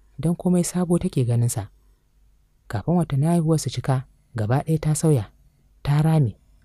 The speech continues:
sai ƙaton ciki, wanda sikanin ya nuna ɗa ɗaya ne kawai. Kowa kallon haihuwar biyu yake mata. Duk yadda ta so ya bari ta je Kano ta haihu ya ƙi. Ita ma don kanta ta haƙura da batun zuwa,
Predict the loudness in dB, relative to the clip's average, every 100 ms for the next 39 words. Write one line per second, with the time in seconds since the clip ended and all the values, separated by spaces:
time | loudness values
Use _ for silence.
0 | -8 -4 -2 0 0 0 -2 -6 -8 _
1 | _ _ _ _ _ -2 0 2 0 0
2 | 2 2 2 2 0 -4 0 2 2 0
3 | 0 -2 -2 _ _ _ _ _ _ _
4 | _ -6 0 2 2 0 2 2 2 0
5 | 0 2 0 0 0 0 -4 -8 _ _
6 | _ _ _ _ _ _ -2 2 4 4
7 | 2 0 2 2 4 2 2 2 2 2
8 | 2 2 2 2 2 0 -2 -6 -8 _
9 | _ _ _ _ -2 2 2 2 2 0
10 | -2 0 -2 0 -2 -2 -2 0 0 0
11 | -2